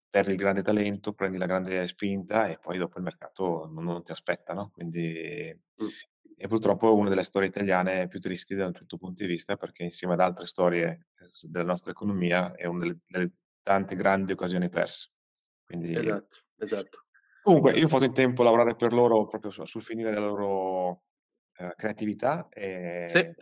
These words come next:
Speaker 1: quindi posso raccontare con, con gaudio e anche con un po' di fierezza di aver fatto cose carine su un oggetto che era assolutamente futuristico a, a quel tempo. Poi, insomma, gli anni novanta so, mi, mi han visto appunto darmi alla, quello che ai tempi si chiamava multimedia,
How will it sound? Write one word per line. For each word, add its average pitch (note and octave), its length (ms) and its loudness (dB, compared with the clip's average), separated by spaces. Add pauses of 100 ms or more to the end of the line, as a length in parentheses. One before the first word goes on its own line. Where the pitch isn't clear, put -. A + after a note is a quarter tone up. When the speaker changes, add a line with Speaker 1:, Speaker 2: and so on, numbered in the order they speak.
(200)
Speaker 1:
quindi G#2 220 -10
posso F2+ 680 0
raccontare F#2 520 -4
con, F2 320 -12
con F#2 180 -16
gaudio F2+ 360 2
e E2+ 40 2
anche E2+ 200 -6
con E2+ 200 -12
un E2+ 120 -12
po' - 100 -18
di E2 80 -18
fierezza F2+ 380 -2
di F2 80 0
aver E2+ 100 -4
fatto - 260 -8
cose E2+ 240 -8
carine F2 340 -6
su - 220 -6
un E2+ 140 -2
oggetto F2 460 -2
che E2 420 0 (640)
era F2+ 220 2
assolutamente F2+ 1200 2
futuristico G2+ 1000 2
a, F#2 180 0
a - 60 -10
quel F2 240 -8
tempo. - 460 -12 (580)
Poi, F3+ 380 2
insomma, G#2+ 240 -2
gli F2+ 120 0
anni A2 140 4
novanta G#2+ 320 2
so, F#2 160 -10
mi, F2+ 160 -8
mi F2 100 -4
han G2 60 -4
visto G2 460 -4
appunto F#2+ 340 -6
darmi F#2+ 320 -2
alla, F#2 240 -2
quello F#2+ 220 -4
che F#2+ 140 -6
ai F#2+ 60 -4
tempi F#2+ 220 -10
si - 80 -20
chiamava F#2 280 -2
multimedia, F#2+ 600 -4